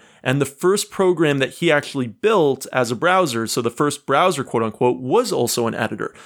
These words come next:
So you could actually go to any H T M L document that was on a server that you controlled,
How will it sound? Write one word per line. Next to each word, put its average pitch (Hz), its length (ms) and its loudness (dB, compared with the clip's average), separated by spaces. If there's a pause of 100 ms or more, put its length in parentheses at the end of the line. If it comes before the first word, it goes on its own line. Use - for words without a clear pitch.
(120)
So - 140 -2
you 208 60 0
could 254 100 2
actually 185 340 2
go 135 320 4
to - 180 0
any 156 220 0
H 143 220 -2
T 202 100 -2
M 180 100 2
L 175 100 4
document 123 580 0
that 120 160 0
was 127 140 -4 (120)
on 139 300 0
a 143 140 -6
server 135 460 2
that 113 160 -2
you 135 160 -4
controlled, 120 640 0